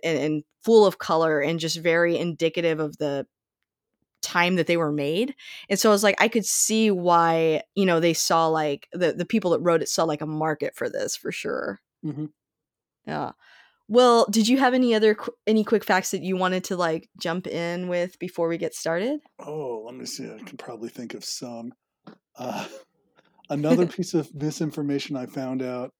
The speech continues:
Speaker 2: uh, on the internet was a lot of people say that this is the last movie that was rated G P. I know where that actually
Speaker 1: Ah.
Speaker 2: comes from. Um, it wasn't rated G P, it was rated P G. So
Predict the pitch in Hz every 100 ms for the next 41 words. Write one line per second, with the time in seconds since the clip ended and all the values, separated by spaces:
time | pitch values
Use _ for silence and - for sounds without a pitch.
0 | - 123 123 120 120 120 135 123 127 123
1 | 123 120 _ - _ _ - 143 127 120
2 | 123 135 147 160 143 - 147 123 117 143
3 | 131 135 120 123 123 127 - 135 131 131
4 | 127 127 120 123 127 117 120 120 123 117
5 | 104 117 131 127 147 135 190 214 - _
6 | _ _ 147 151 147 165 170 170 156 156
7 | 143 143 - 131 160 147 143 135 - 120
8 | 107 - _ _ _ _ _ 143 131 127
9 | 120 117 - - 147 156 170 127 123 -
10 | _ 135 120 120 - 123 120 131 120 135
11 | 131 120 - 147 120 127 120 127 - 151
12 | 127